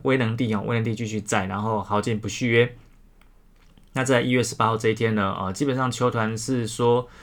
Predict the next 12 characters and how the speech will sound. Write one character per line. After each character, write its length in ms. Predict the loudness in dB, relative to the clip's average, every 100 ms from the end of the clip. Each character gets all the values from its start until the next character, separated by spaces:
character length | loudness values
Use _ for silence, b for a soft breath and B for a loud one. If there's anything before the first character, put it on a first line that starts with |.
| B B -4
跟 540 | 0 0 0 -2 -4 -8
前 400 | -4 2 4 2
富 220 | 0 0
邦 260 | 4 2 4
悍 240 | 0 0
将 400 | 0 0 0 0
的 260 | 0 0 0
洋 200 | -2 0
将 240 | 0 0
邦 340 | 4 2 2 2
威 220 | 2 2
呢， 320 | 0 0 -2